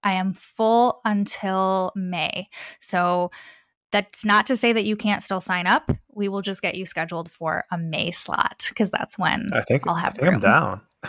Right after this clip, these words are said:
Speaker 2: I think I'm convinced.
Speaker 1: Ah, I can't wait. I would
Speaker 2: <laughs>
Speaker 1: love to. It would be awesome.
Speaker 2: Yeah. <laughs> I'm telling you, we must be in each other's past in some way, shape, or form.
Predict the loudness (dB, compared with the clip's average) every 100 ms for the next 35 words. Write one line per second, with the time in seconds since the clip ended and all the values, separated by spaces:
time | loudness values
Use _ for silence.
0 | -4 -2 0 -2 0 0 0 -2 -6 -4
1 | 4 6 8 8 6 6 6 6 6 6
2 | 4 4 4 4 2 0 0 2 4 2
3 | 2 2 2 2 0 0 2 2 2 2
4 | 4 6 4 2 -4 -2 2 2 4 2
5 | 2 0 -2 2 2 6 6 6 4 0
6 | 0 0 0 0 -2 2 4 6 4 2
7 | -2 -6 _ 2 2 0 -2 0 2 2
8 | 2 0 -2 -2 -2 -4